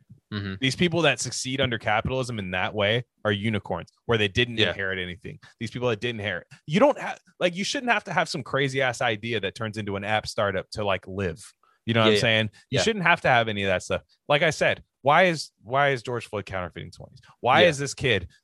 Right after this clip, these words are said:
Speaker 2: thirteen years old have a gun in an alley at four A M? I don't think he
Speaker 1: Yeah.
Speaker 2: wants that.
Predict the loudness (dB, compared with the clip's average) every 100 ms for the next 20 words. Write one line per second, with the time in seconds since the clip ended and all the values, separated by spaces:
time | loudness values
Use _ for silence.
0 | _ _ -2 -2 -2 -2 -2 0 2 0
1 | -2 -4 -4 -2 -4 -8 -6 -2 -2 -2
2 | -4 -10 -8 2 4 4 2 -2 2 2
3 | 2 -2 -2 4 4 2 0 -2